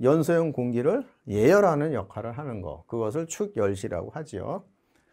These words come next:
자, 다음에 칠십 번. 다음 중 셔틀류는 어디에 속합니까? 셔틀류는 바로 반연속식, 예, 예, 요가 되겠습니다.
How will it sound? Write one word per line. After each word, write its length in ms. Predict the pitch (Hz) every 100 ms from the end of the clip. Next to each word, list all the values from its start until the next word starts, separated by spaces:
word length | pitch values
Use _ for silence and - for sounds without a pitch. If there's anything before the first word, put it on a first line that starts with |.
| _ _ _ _ _ _
자, 160 | _ 107
다음에 300 | 117 147 170
칠십 420 | 170 233 202 190
번. 320 | 110 87 87 98
다음 280 | 135 151 170
중 320 | 185 226 240 _ _ _
셔틀류는 680 | - 226 214 220 185 170 208
어디에 360 | 143 123 127 127
속합니까? 600 | 117 - 123 120 165 151
셔틀류는 760 | 190 190 - 180 135 156 180
바로 460 | 107 127 208 294 _ _ -
반연속식, 1600 | 113 117 170 202 110 107 110 113 - 87 135 110 - - 180 - - -
예, 140 | 73 - - _ -
예, 240 | 78 90
요가 300 | 101 113 147
되겠습니다. 800 | 110 - - _ - - 127 170